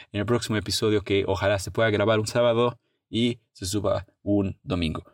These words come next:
Muchas gracias, muchas gracias por su atención, muchas gracias y pues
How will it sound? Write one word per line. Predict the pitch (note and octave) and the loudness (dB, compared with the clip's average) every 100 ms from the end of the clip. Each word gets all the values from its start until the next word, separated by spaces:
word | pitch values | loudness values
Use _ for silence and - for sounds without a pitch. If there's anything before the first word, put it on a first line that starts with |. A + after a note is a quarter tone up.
| _ _ _ - | _ _ _ -2
Muchas | C3 D3+ C3+ | 2 4 4
gracias, | C#3+ C#3+ D3+ B2+ C#3 - - - - | 4 4 4 2 2 -4 -6 -10 -6
muchas | G#2+ A#2+ | -2 0
gracias | A#2 A#2 A2 | 2 2 2
por | A2 | 0
su | A2 | 0
atención, | G2+ G#2 - B2 B2+ A2 | 0 0 2 4 4 2
muchas | G2 G#2 G2 | 0 0 2
gracias | A2+ A#2+ - B2+ C3+ - | 4 4 2 0 0 -6
y | - C#3+ F#3 - _ _ _ | 0 2 2 -4 _ _ _
pues | - D#3 G3 - | 0 2 2 0